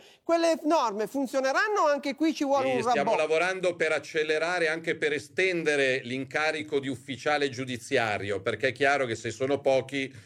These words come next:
Speaker 2: e se sono tanti gli sfratti da eseguire, conto che, che sia l'anno buono anche per questo. Intanto è già operativa una norma di civiltà ed è la prima volta che,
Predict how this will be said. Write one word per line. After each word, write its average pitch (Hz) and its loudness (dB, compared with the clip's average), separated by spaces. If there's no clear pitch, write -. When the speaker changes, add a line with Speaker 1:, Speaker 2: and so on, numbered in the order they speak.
Speaker 2:
e 113 -2
se 120 -8
sono 127 -2
tanti 135 0
gli 131 -6
sfratti 135 0
da 135 4
eseguire, 131 0
conto 170 4
che, 160 2
che 127 -2
sia 165 0
l'anno 151 2
buono 156 2
anche 151 0
per 151 0
questo. 147 -2
Intanto 208 0
è 156 4
già 143 2
operativa 147 0
una 120 0
norma 135 0
di 123 -6
civiltà 123 -2
ed 113 -2
è 135 4
la 139 2
prima 151 0
volta 147 2
che, 156 0